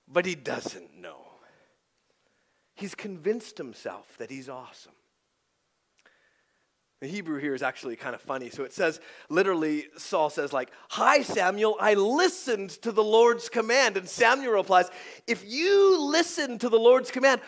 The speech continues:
why am I listening to all these sheep?" The lie is, like, really thin.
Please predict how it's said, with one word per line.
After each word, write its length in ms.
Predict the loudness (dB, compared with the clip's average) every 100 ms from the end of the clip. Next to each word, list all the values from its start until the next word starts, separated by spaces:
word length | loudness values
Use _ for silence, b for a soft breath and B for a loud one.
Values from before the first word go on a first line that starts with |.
| B
why 260 | 2 6 6
am 140 | 6
I 180 | 6 6
listening 540 | 2 -2 -4 -4 -2 2
to 80 |
all 260 | 8 10 8
these 280 | 6 0 -2
sheep?" 540 | -4 0 0 -2 -14 -20 -20 _ _ _ _ _ _ _ _ _ _ _ _ _ _ _ -14
The 80 | -8
lie 260 | -6 -4
is, 180 | -4 -4
like, 160 | -6 -8
really 600 | -12 -12 -8 -6 -6 -10
thin. 440 | -14 -12 -10 -12